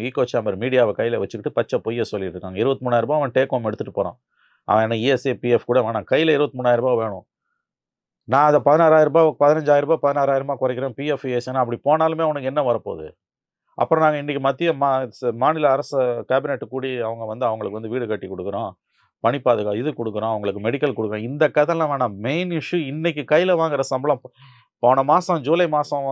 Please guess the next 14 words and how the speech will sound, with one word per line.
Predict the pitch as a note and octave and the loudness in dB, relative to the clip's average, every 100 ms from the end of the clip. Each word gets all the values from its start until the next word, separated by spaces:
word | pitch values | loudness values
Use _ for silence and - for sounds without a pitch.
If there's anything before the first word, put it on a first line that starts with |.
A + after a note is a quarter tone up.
| C3+ | -4
இருபத்தி | C3+ C#3+ C3+ | -2 -4 -2
மூணாயிரம் | C3 B2 | 0 0
ரூபாய் | D#3+ D3 | 0 2
வாங்கினவன் | D3 C#3+ C#3+ | 2 0 0
அடுத்த | B2+ B2+ C#3 | 0 -2 -4
மாசம் | D#3+ D3 C3+ B2+ | -2 -2 2 2
ஆகஸ்ட் | D3 D3 C#3 | 0 -4 -4
மாச | C3 B2+ C3 | -4 -4 -6
சம்பளம் | C3 B2+ | -4 -2
செப்டம்பர்ல | B2 - D3 C3+ B2 | -2 -2 -2 0 2
வாங்கும்போது | B2+ B2 C3+ B2+ | 0 -2 -6 0
பதினாறாயிரம் | B2+ C3+ C3 C3 C3+ C#3+ | 0 2 0 0 0 -2
தான் | B2+ | -2
வாங்குவான்னா | C3 A#2+ C3 | -2 -2 -2